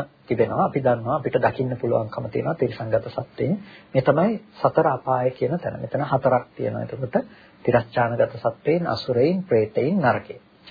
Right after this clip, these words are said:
ඊට පස්සේ, අ, දිව්‍ය ලෝකය අපිට දකින්න පුළුවන්. දිව්‍ය ලෝකයේහි චාතුම් මහා රාජිකය අපිට දකින්න පුළුවන්කම තියෙනවා. චාතුම් මහා රාජිකය තමයි දිව්‍ය ලෝකේ පල්ලෙහාම තියෙන දිව්‍ය කොට්ටාස.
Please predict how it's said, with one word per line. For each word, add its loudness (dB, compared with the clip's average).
ඊට 8
පස්සේ, 0
අ, -8
දිව්‍ය 8
ලෝකය 2
අපිට -10
දකින්න -6
පුළුවන්. -6
දිව්‍ය 4
ලෝකයේහි 0
චාතුම් 4
මහා -2
රාජිකය 2
අපිට -4
දකින්න -4
පුළුවන්කම 0
තියෙනවා. -4
චාතුම් 4
මහා -4
රාජිකය 0
තමයි -2
දිව්‍ය 4
ලෝකේ -2
පල්ලෙහාම 0
තියෙන -8
දිව්‍ය -4
කොට්ටාස. 0